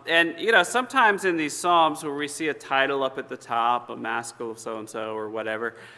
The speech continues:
um, we, we don't always know if, if, if that notation was necessarily original,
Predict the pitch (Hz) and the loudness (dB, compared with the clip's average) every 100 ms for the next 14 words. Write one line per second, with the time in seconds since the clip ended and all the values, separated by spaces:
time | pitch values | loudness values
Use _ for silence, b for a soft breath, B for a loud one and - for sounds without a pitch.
0 | B B - 135 139 127 - 180 202 165 | B B 4 10 10 8 0 -2 0 0
1 | 190 254 233 190 165 170 165 147 139 143 | 2 6 6 4 4 4 6 4 0 -6
2 | 135 - 135 127 143 147 - - - - | -6 -6 -6 0 4 4 4 -8 -20 -20
3 | - 135 147 147 - 202 220 - 147 139 | -8 -4 -2 -2 -2 -2 -2 -2 -4 -4
4 | 147 135 139 139 147 - 139 135 135 135 | -4 -2 -4 -4 -6 -2 -2 -2 -4 -4
5 | 185 220 135 117 | -2 -4 -6 -10